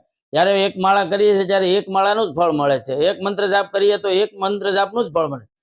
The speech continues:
જ્યારે ગ્રહણના સમયે ગ્રહણ શરૂ થાય ત્યારે નાહી ધોઈને પવિત્રપણે થઈને બેસીને જે કાંઈ જપ કરવામાં આવે છે એનું સહસ્ત્ર ગણું ફળ લખ્યું છે.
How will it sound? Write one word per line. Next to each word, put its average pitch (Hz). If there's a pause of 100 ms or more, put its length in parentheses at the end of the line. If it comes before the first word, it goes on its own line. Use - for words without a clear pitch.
(240)
જ્યારે 180
ગ્રહણના 185
સમયે 190
ગ્રહણ 175
શરૂ 170
થાય 185
ત્યારે 175
નાહી 165
ધોઈને 180
પવિત્રપણે 180
થઈને 175
બેસીને 175
જે 160
કાંઈ 185
જપ 170 (240)
કરવામાં 180
આવે 208
છે 151 (320)
એનું 190
સહસ્ત્ર 196
ગણું 196
ફળ 165
લખ્યું 139
છે. 104